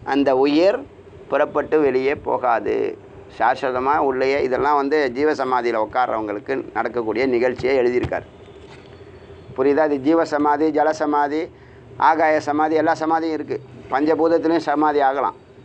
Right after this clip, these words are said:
காற்றோட கலக்கிறது ஆகாய சமாதி. சிதம்பரத்துல மாணிக்க வாசகர் ஆகாய சமாதி தானே? வள்ளலார் அக்னி சமாதி.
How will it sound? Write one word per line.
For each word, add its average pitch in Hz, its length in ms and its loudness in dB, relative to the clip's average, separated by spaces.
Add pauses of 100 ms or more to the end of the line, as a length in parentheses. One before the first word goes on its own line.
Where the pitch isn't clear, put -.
(120)
காற்றோட 170 420 0
கலக்கிறது 156 460 -2
ஆகாய 151 380 0
சமாதி. 120 320 -6
சிதம்பரத்துல 151 580 0
மாணிக்க 156 340 2
வாசகர் 135 360 -2
ஆகாய 135 380 0
சமாதி 110 360 -6
தானே? 98 220 -2 (4000)
வள்ளலார் 170 580 2
அக்னி 175 160 0
சமாதி. 131 460 -4